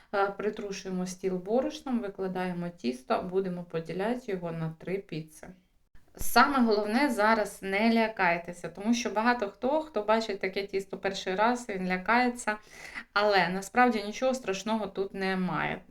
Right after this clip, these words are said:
Так, воно не таке, наприклад, як ми місили калачі чи там хліб, е, томатний ми робили. Воно зовсім інше, воно досить вологе і з ним не так комфортно працювати,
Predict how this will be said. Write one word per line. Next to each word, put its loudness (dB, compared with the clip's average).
Так, 6
воно 2
не 4
таке, -2
наприклад, -4
як -4
ми 0
місили -4
калачі -2
чи -8
там -2
хліб, 0
е, 2
томатний -2
ми 0
робили. -2
Воно 6
зовсім 2
інше, -2
воно -2
досить 2
вологе 2
і 0
з -2
ним 2
не 4
так -2
комфортно -2
працювати, 0